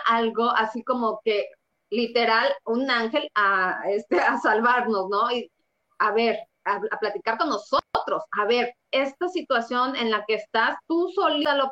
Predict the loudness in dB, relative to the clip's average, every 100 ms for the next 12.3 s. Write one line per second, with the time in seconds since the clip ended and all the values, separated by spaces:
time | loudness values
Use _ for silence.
0 | -4 -4 2 2 2 2 2 2 0 0
1 | 0 0 0 -2 -4 _ -2 0 2 0
2 | 0 -4 -2 -2 0 0 0 -2 _ _
3 | -2 0 0 0 0 0 0 0 -2 0
4 | 0 2 2 2 2 4 2 2 0 -2
5 | -4 -4 -2 -2 -4 -2 0 0 -2 0
6 | 0 -2 -4 -2 -2 -2 -2 -2 -4 0
7 | 2 2 2 -2 0 -2 -2 -2 -2 0
8 | 0 -2 -6 _ _ _ _ _ -4 -4
9 | -2 2 2 2 2 2 0 0 0 0
10 | -2 0 0 2 -2 0 0 0 0 -2
11 | -2 -4 -2 0 2 2 2 2 2 -2
12 | -4 -4 -6